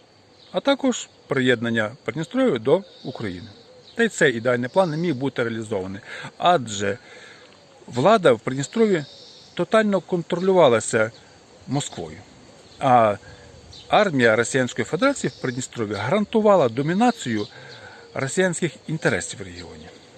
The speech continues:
Та тепер, в часі росіяно-української війни, в часі неминучої перемоги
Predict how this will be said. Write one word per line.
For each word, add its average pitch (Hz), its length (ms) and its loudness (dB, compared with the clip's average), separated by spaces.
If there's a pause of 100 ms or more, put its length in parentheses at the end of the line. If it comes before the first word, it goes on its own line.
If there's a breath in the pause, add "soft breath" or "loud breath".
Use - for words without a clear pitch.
(360)
Та 277 100 -10
тепер, 127 420 -2 (260 loud breath)
в - 40 -20
часі 202 400 2 (220 loud breath)
росіяно-української 180 1120 -2
війни, 110 380 -4 (420)
в - 60 -20
часі 160 340 2
неминучої 226 500 2
перемоги 143 540 0